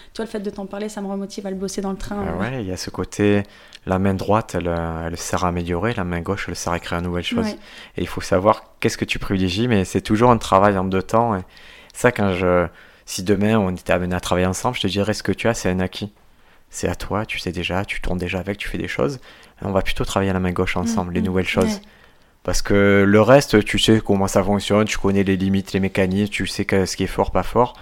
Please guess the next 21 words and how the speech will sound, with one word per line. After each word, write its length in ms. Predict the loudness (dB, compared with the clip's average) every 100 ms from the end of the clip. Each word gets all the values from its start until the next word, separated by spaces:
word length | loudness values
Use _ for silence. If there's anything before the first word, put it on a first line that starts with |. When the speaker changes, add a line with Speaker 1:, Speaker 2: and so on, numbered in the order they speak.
| -20 -20 -20 -18 -4
Speaker 2:
On, 180 | 0 0
si 220 | 0 0 2
on 80 |
travaille 320 | 2 2 4 2
sur 220 | 0 -2
ça, 340 | 4 4 2 -6 -20 -8
on 100 | -4
risque 180 | -2 0
de 60 | 0
faire 160 | 2
un 80 | 0
travail 440 | 2 4 6 4
où 80 | 2
on 200 | 0 -2
court 180 | -2 0
à 80 | 0
côté 240 | 0 -4
du 140 | -4 -6
train, 220 | -4 -4
en 80 | -4
fait. 360 | -6 -8 -10